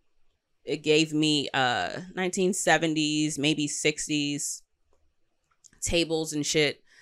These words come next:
And I was cold because I was right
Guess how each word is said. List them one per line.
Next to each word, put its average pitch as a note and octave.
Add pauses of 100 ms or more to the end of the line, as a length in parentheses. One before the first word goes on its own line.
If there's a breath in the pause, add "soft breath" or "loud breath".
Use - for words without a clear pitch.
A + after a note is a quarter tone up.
(380 loud breath)
And D#3 (100)
I F3+
was G#3+ (120)
cold A3+
because F#3
I E3+
was E3
right G3